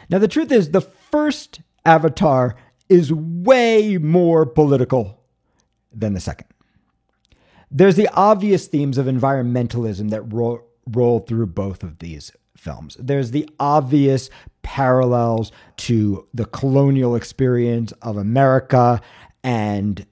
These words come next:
the colonial experience of Pandora, if we look at the first movie, there's also a very strong, like, we're gonna,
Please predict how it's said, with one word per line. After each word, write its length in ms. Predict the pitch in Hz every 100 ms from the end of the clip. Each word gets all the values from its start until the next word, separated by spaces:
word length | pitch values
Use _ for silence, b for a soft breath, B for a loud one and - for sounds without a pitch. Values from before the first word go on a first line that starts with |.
| _ _
the 420 | 135 117 110 113 -
colonial 540 | - 139 131 127 120
experience 640 | 104 - 127 110 107 110
of 180 | - 90
Pandora, 640 | - 92 92 101 98 95 87 b b b b b -
if 100 | 139
we 120 | 190
look 160 | 226
at 60 | 165
the 80 | 117
first 460 | - 165 156 151
movie, 280 | 120 113 104
there's 200 | 113 117
also 280 | 143 135 123
a 200 | 107 107
very 380 | 104 123 110 110
strong, 540 | - - 110 104 101
like, 160 | 101 98 113 -
we're 280 | 113 135 127
gonna, 360 | 135 117 110